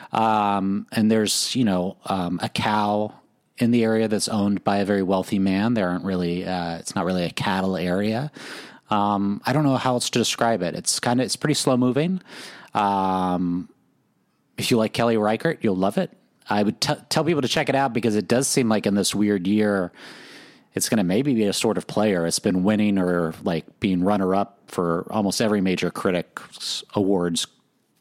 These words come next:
group thus far. Like, the National Society of Film Critics did their, uh, awards yesterday, and First Cow, I think, was the first runner-up, and Nomadland won, um,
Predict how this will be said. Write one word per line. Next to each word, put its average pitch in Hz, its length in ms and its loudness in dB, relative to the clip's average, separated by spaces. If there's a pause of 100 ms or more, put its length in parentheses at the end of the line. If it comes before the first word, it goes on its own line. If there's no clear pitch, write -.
(320)
group 95 260 0 (400)
thus - 180 0
far. 90 300 2
Like, 87 180 -4
the - 80 -2
National 98 360 0
Society 156 440 0
of 135 60 -2
Film 147 220 -2
Critics 143 440 -2 (540)
did 95 220 0
their, 117 640 2
uh, 113 240 0
awards 113 360 2
yesterday, 110 400 2
and 98 120 0
First - 240 -2
Cow, 95 180 0
I 90 120 0
think, - 260 -4
was 87 340 -2
the 92 100 -4
first - 320 -2
runner-up, 107 520 0 (100)
and 95 180 -2
Nomadland 92 640 0
won, 101 340 -2 (720)
um, 95 720 0